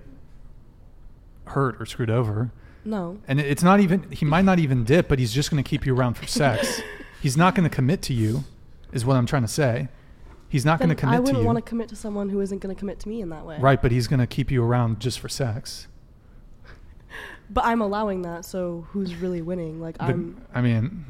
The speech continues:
Speaker 2: if I'm allowing, 'cause I have to have a say in the matter. It takes two to tango.
Speaker 1: Sure.
Speaker 2: So if I'm allowing it, then, like, obviously I'm fine with it.
Speaker 1: But, I mean, it's often women who complain that men aren't willing to commit to them.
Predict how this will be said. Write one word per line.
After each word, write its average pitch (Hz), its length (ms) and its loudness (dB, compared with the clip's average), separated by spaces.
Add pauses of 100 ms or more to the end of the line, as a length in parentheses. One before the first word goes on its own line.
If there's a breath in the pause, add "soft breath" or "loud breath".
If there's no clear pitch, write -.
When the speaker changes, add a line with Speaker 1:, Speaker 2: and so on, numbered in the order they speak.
(240)
Speaker 2:
if 214 120 -6
I'm 240 200 2
allowing, 202 500 0 (160)
'cause 202 180 -4 (720)
I 180 100 -8
have 220 180 -8
to 202 100 -10
have 185 120 -8
a 180 60 -10
say 175 180 -10
in 170 60 -10
the 170 80 -10
matter. 170 240 -8
It 196 40 -8
takes 202 200 -8
two 208 120 -6
to 175 60 -6
tango. 180 540 -4
Speaker 1:
Sure. 135 400 2
Speaker 2:
So 220 100 -2
if 208 80 0
I'm 214 120 0
allowing 185 400 -2
it, 165 120 -8
then, 175 140 -8
like, 165 120 -4
obviously 180 440 -4
I'm 160 80 -8
fine 175 200 -6
with 165 120 -8
it. 165 180 -8 (1400 soft breath)
Speaker 1:
But, 117 140 0
I 113 80 0
mean, 113 160 4
it's - 120 -4
often 120 380 -2
women 113 260 0
who 110 120 -4
complain 117 400 -4
that 120 100 -4
men 113 320 0
aren't 120 240 -2
willing 113 320 0
to - 80 -10
commit 120 360 -4
to 127 100 -6
them. 104 240 -4